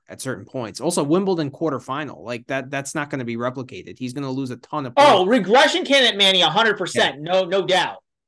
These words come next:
Speaker 2: I'm
Speaker 1: Okay.
Speaker 2: looking at, again, seventy-fifth in the world last year was Taro Daniel with seven hundred points. That doesn't feel like a lot for Eubanks to straight, scrape together if he plays a full year.
Speaker 1: Mm. I
Speaker 2: And
Speaker 1: don't
Speaker 2: a
Speaker 1: think
Speaker 2: lot of
Speaker 1: he's gonna
Speaker 2: Eubanks
Speaker 1: play a full year, too,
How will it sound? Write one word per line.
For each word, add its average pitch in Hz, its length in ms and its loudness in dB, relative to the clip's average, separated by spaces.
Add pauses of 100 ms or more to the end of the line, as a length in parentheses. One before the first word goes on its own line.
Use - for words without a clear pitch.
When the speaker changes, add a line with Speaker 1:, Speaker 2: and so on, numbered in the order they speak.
Speaker 2:
I'm 202 120 2
Speaker 1:
Okay. 254 100 -2
Speaker 2:
looking 269 240 -2
at, 220 80 0
again, 180 360 -4
seventy-fifth 226 680 -4
in 214 80 -10
the 180 100 -4
world 175 240 0
last 196 240 -2
year 240 120 -2
was 185 160 0
Taro 180 280 2
Daniel 180 300 -4
with 139 100 -8
seven 170 340 -4
hundred 160 320 -6
points. 170 600 -10 (880)
That 214 200 0
doesn't 247 280 2
feel 208 260 2
like 185 140 4
a 180 60 0
lot 165 280 2
for - 180 -20
Eubanks 165 340 -6
to 165 60 -16
straight, 175 320 -10
scrape 175 300 -4
together 156 560 -2 (240)
if 170 100 -10
he 185 120 -6
plays 185 280 -2
a 175 60 -2
full 175 320 -8
year. 151 600 -2 (160)
Speaker 1:
Mm. 135 360 -14 (1000)
I 156 80 0
Speaker 2:
And 196 80 4
Speaker 1:
don't 208 100 6
Speaker 2:
a 196 40 2
Speaker 1:
think 202 120 4
Speaker 2:
lot - 40 2
of - 40 0
Speaker 1:
he's 190 100 -2
gonna 196 60 -4
Speaker 2:
Eubanks 185 180 -2
Speaker 1:
play 185 160 2
a 160 40 -2
full 170 200 0
year, 160 280 0
too, 123 300 -10